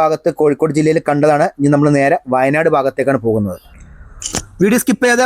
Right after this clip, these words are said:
മുഴുവനായിട്ട് കാണാൻ ശ്രമിക്കുക. അതുപോലെ തന്നെ എൻ്റെ ചാനൽ നിഷാദ് പടിഞ്ഞാറ്റുമുറി ഇതുവരെ സബ്സ്ക്രൈബ്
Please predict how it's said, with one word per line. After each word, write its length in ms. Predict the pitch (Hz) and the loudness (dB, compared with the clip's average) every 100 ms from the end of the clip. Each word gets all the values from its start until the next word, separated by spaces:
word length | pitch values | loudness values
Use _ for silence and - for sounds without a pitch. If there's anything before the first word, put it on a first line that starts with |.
| 233 | 0
മുഴുവനായിട്ട് 320 | 202 220 202 | 0 0 0
കാണാൻ 200 | 202 196 202 | 0 0 0
ശ്രമിക്കുക. 300 | 196 190 202 | 0 0 2
അതുപോലെ 200 | 180 185 175 | 2 0 0
തന്നെ 140 | 190 | 0
എൻ്റെ 120 | 180 190 | -2 -2
ചാനൽ 240 | 180 180 180 | -2 0 0
നിഷാദ് 260 | 156 185 175 | 0 -2 -2
പടിഞ്ഞാറ്റുമുറി 540 | 196 196 214 185 220 226 - | -2 -2 -2 0 0 0 0
ഇതുവരെ 240 | 170 175 185 | 2 2 0
സബ്സ്ക്രൈബ് 380 | 156 - 175 180 | -4 -4 -2 0